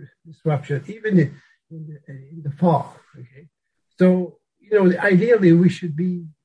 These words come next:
we should be doing, you know, the, the, the big issue, too, is that, uh, well, Ontario <laughs> decided to try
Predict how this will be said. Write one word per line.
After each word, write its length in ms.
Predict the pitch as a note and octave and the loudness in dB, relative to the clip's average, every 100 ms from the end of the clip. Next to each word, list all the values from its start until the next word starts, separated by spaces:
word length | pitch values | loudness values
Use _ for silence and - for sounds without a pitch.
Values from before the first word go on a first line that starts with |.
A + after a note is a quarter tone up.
| - | -18
we 120 | A3+ | -18
should 240 | - F3 | -14 -12
be 100 | D3+ | -12
doing, 560 | D#3+ D#3+ D#3+ D3+ D#3+ D#3 - _ _ _ | -6 -2 0 2 0 -2 -6 _ _ _
you 80 | G3 | -8
know, 60 | F#3+ | -6
the, 640 | D#3+ F#3+ F#3 G3+ F#3 F#3+ | -6 -6 0 2 4 4
the, 180 | F#3 F#3 | 2 2
the 140 | G#3+ | 2
big 400 | F#3+ D4 G#3 E3 - | 2 0 -2 -4 -6
issue, 440 | G3+ - F#3+ F3 - | -10 -10 -10 -12 -12
too, 300 | F#3 D#3 D3+ | -12 -10 -8
is 200 | D#3+ D3 | -8 -6
that, 360 | D#3 D3+ C3+ - | -2 -2 -2 -2
uh, 220 | D3+ D3 B2+ - _ _ _ C#3 | -2 -2 -6 -14 _ _ _ -8
well, 180 | C3 | -4
Ontario 560 | D#3 D#3 E3+ F#3+ E3 D#3+ - E3 | -2 0 2 4 4 0 -2 -2
<laughs> 200 | A#2+ - | -2 -8
decided 560 | C#3 A#2+ D#3 D3 D#3 - | -10 -2 0 0 -2 -6
to 180 | - - | -14 -12
try 360 | - C#3+ C3 | -2 0 2